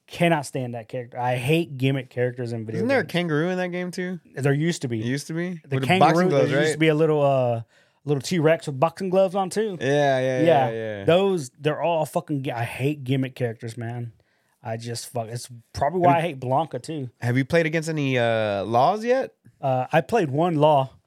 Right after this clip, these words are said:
Speaker 2: How is
Speaker 1: A-,
Speaker 2: he? How's he looking?
Speaker 1: and, well, he wasn't very good, uh, 'cause I remember beating him.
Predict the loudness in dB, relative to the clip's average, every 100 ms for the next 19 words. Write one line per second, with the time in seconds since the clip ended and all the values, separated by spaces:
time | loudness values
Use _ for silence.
0 | _ 0 4 4 2 -2 -8 _ 2 2
1 | 2 2 0 -4 -8 _ _ _ _ _
2 | _ _ _ _ _ -4 2 2 0 -2
3 | 0 0 0 -2 -4 -6 -12 -14 _ _
4 | _ _ -2 0 -2 -2 2 4 4 2
5 | 0 -2 -2 -2 -2 -4 -6